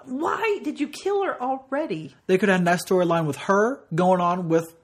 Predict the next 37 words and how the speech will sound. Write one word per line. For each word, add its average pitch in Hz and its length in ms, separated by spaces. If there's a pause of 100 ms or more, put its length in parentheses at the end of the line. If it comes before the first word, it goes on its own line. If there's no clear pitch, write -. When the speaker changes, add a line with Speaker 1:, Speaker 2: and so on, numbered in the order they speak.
(360)
Speaker 2:
the 160 100
Riddler 202 560 (160)
and 160 120
the 185 60
Penguin. 214 440 (320)
That 165 80
woulda 175 100
been 170 120
a 156 40
nice 151 340
little 202 140 (100)
side 196 280
story. 196 420
You 202 100
coulda - 100
Speaker 1:
Mm-hmm. - 100
Speaker 2:
had, 151 200 (400)
you 156 120
know, 143 220 (120)
Barb 160 500
and 156 140
them 185 360 (220)
kind 170 180
of 160 120
in 180 160
there. 196 220 (260)
And 160 140
then 165 80
on 156 100
the 156 180
other 208 200
side, 233 420 (180)
you 151 140
coulda 165 180
had 160 260
the 139 80
Whispers 233 680